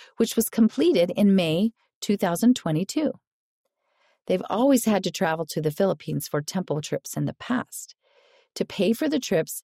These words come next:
they would raise money with bake sales and car washes. Because it's a big trip, they would plan it to last about a week. Francesca is excited to be able to go to the temple more often and have the blessings that come from being baptized for her ancestors.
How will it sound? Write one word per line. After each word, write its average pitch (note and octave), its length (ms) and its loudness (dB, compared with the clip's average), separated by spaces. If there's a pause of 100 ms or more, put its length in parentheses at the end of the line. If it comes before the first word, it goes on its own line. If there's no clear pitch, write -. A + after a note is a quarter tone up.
(160)
they F3+ 100 0
would E3 160 0
raise G#3+ 300 2
money E3+ 380 2 (260)
with - 200 -2
bake D4+ 240 0
sales - 420 0 (300)
and A3 200 4
car A#3+ 240 0
washes. - 600 -6 (880)
Because A#3+ 480 2
it's - 160 0
a D#3+ 60 2
big C#3+ 200 -2
trip, - 360 0 (320)
they G3 100 4
would G#3 160 2
plan C4 260 2
it C4+ 120 2
to G#3+ 100 -2
last F3 300 -2
about D#3 200 0
a D#3+ 80 0
week. - 380 -6 (720)
Francesca G#3 640 2
is E3+ 140 0
excited A3 500 0
to F#3+ 80 -2
be F3 140 2
able D#3 140 2
to D#3 100 -6
go E3+ 160 0
to G#3+ 80 2
the B3 100 2
temple F3+ 380 -4
more F#3 280 2
often F#3 520 -2 (340)
and G3+ 100 2
have A3 200 2
the A3+ 80 2
blessings F#3+ 420 0
that - 160 -2
come F#3+ 220 -2
from F#3 180 -2
being E3+ 240 0
baptized D#3 640 -4
for D3 120 -2
her F3 200 -4
ancestors. - 840 -6